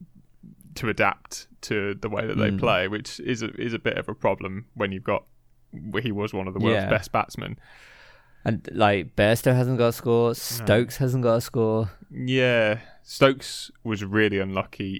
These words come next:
Speaker 1: in the second test. He got an absolute scuttler. In, he was playing really well. I was watching,
Speaker 2: Mm.
Speaker 1: I've watched bits and bobs throughout it,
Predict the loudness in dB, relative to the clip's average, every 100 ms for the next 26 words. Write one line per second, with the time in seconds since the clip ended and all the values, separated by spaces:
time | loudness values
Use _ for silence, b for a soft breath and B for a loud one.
0 | -4 -2 -2 -4 -8 -10 -14 _ _ _
1 | -20 _ _ _ -20 -20 -20 _ -14 -6
2 | -6 -6 -10 -12 -6 -6 -8 -18 -18 -20
3 | _ _ _ -10 -2 -2 -2 -4 -4 -6
4 | -10 -10 -8 -8 -6 -4 -4 -8 -12 -12
5 | -18 _ _ -20 -20 -12 -10 -8 -10 -4
6 | 0 0 0 0 0 -2 -2 -2 0 0
7 | 0 -2 -2 -2 -4 -8 -4 -2 2 2
8 | 2 2 0 -2 -2 -2 0 0 0 -4
9 | -14 -14 -8 0 2 2 -2 -6